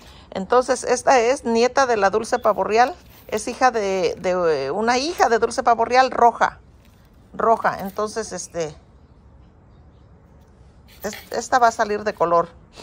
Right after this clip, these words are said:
Salen, salen preciosas la familia de Dulce Pavo Real. Esta es de la que se llama Golden Rain. Golden Rain es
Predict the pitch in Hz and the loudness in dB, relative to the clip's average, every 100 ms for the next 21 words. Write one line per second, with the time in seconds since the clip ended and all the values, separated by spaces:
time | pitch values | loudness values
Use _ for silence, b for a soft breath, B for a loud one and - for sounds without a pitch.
0 | B - - - - - - 208 208 - | B -20 -20 -20 -20 -14 -6 -4 -4 -8
1 | - - 247 285 277 - 160 233 247 254 | -10 -2 0 0 -4 -6 -6 -2 -2 0
2 | 240 208 190 190 214 226 208 196 214 226 | 0 0 -2 -6 -2 -2 -2 -4 -6 -4
3 | 196 175 175 185 185 B B B B B | 0 0 0 0 -2 B B B B B
4 | - 240 - 254 226 247 233 220 190 - | -2 0 4 4 4 0 0 0 0 -2
5 | 185 185 190 220 220 226 214 208 220 185 | -6 -2 0 2 0 0 0 0 -2 -2
6 | 190 190 196 190 196 208 220 214 202 214 | -2 -4 -6 -2 0 0 0 -2 -2 -2
7 | 220 214 208 - | -2 -6 -8 -14